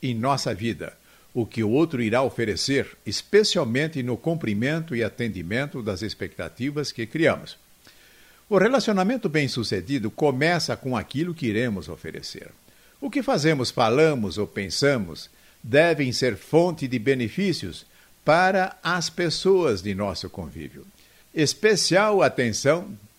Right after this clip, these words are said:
deve ser dada para a qualidade de nossas vibrações, que está associada ao tipo de nossos pensamentos.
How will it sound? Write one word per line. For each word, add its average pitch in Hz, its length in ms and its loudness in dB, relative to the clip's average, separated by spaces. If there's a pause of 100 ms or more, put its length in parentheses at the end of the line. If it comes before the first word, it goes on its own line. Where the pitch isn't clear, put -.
deve 107 360 0
ser 117 220 0
dada 127 420 0
para 120 380 2
a 110 60 -6
qualidade 175 880 0
de 104 140 -2
nossas 104 360 -2
vibrações, 98 640 -6 (420)
que 190 100 -2
está 170 340 2
associada 170 720 0
ao 120 100 2
tipo 202 460 -2
de 104 180 -4 (160)
nossos 131 480 -2
pensamentos. 151 840 -4